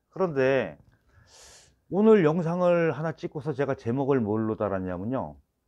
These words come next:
첨삭 안에 숨겨져 있는 비밀. 예.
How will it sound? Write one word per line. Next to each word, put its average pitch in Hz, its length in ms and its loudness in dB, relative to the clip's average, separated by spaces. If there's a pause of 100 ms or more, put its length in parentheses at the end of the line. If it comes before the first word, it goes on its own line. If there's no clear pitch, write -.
(960)
첨삭 175 800 -4
안에 120 480 -2 (180)
숨겨져 143 480 0
있는 110 260 -2
비밀. 104 560 -6 (600)
예. 87 160 -12